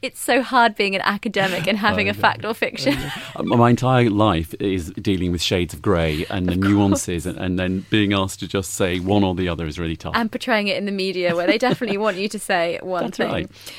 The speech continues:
Speaker 1: So that nearly wraps up this entire episode, Kevin, but as with every guest, we finish with a food for thought. So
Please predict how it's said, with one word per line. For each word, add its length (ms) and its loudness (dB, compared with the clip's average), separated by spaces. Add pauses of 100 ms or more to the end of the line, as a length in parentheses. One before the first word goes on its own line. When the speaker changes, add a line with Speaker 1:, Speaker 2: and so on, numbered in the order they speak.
(120)
Speaker 1:
So 340 2
that 220 2
nearly 340 2
wraps 320 0
up 160 -2
this 200 -8
entire 440 -4
episode, 460 -2
Kevin, 340 -6
but 140 -4
as 240 -4
with 220 -10
every 260 -4
guest, 320 -8
we 80 -12
finish 380 -14
with 100 -12
a 60 -10
food 260 -14
for 120 -20
thought. 440 -2
So 400 -10